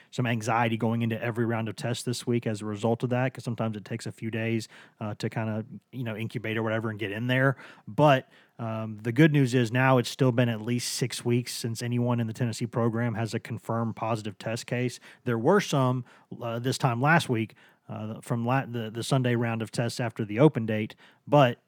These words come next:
uh, those were false positives. The subsequent tests proved that. So right now, Tennessee still seems to be in okay shape. A and M, uh, we'll have to wait and see how many more positive tests they have, but, but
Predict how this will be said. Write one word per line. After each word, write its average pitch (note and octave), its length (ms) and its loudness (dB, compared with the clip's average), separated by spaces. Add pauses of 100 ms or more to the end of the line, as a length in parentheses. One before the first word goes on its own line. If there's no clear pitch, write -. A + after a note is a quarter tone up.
uh, B2 220 -2
those A#2 260 0
were G#2+ 80 -2
false B2+ 280 2
positives. A#2 720 0
The G#2+ 280 -4
subsequent A2+ 520 -6
tests A2 320 -6
proved F3 360 8
that. D#3+ 260 6 (380)
So E3+ 520 6 (240)
right D3 280 4
now, C#3 520 6 (240)
Tennessee C#3+ 400 2
still C#3 260 2
seems C#3 300 0
to C#3 120 2
be C3 240 6
in B2 200 0
okay C3+ 420 4
shape. D3+ 460 2
A C#3 260 0
and B2 140 2
M, D3 440 2 (280)
uh, A#2 260 -6
we'll A#2+ 240 -2
have B2+ 240 0
to A#2+ 80 2
wait B2 200 4
and A#2+ 120 -4
see B2+ 460 0
how A#2 160 -2
many A#2+ 180 0
more A#2 220 0
positive A#2 500 -2
tests A#2 320 -2
they C3 200 0
have, C3+ 340 2
but, A2+ 260 -2
but A#2 200 -4